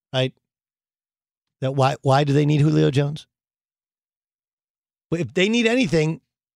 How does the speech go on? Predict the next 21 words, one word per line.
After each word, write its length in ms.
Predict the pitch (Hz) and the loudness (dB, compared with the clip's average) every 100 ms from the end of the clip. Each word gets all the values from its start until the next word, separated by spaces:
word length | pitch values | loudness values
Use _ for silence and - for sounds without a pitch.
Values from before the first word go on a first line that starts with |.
| _ _ 127 - | _ _ -20 -6
it 100 | 135 | -2
would 160 | 135 | 0
be 120 | 120 135 | 0 -2
a 60 | |
tight 340 | 104 147 151 160 | 0 0 2 2
end, 360 | 160 151 151 - _ _ _ _ | 2 0 -6 -12 _ _ _ _
which 360 | 117 110 120 - | -6 -4 -4 -2
they 160 | 127 | -2
signed 460 | 110 - 165 160 143 | -2 0 0 2 2
in 80 | 127 | 0
the 80 | 127 | 0
offseason, 680 | 120 98 170 139 95 110 - _ _ _ - | 0 -2 -2 -2 -2 -6 -8 _ _ _ -2
and 100 | 156 | 0
they 100 | 165 | 2
want 180 | 165 156 | 2 0
to 60 | |
re-sign 640 | 139 165 202 - 165 151 | 0 -2 -2 -2 0 0
Mike 260 | 143 143 - | 0 -2 -2
Williams 400 | 180 175 151 127 | -2 0 -2 -4
if 180 | - - | -6 -6
possible. 540 | 120 110 - 110 120 | -4 -4 -4 -6 -6